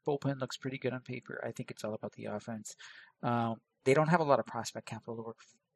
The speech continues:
with because they traded so much of it, especially overpaying for Castillo. Um, so they've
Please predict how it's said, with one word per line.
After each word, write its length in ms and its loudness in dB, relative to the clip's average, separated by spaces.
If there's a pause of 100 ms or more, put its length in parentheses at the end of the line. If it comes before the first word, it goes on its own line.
(260)
with 260 -8
because 240 -10
they 80 0
traded 440 -4
so 280 -2
much 240 -4
of 100 -6
it, 220 -2
especially 480 -4
overpaying 560 -8
for 280 -14
Castillo. 600 -6 (720)
Um, 320 -2
so 200 -2
they've 140 -4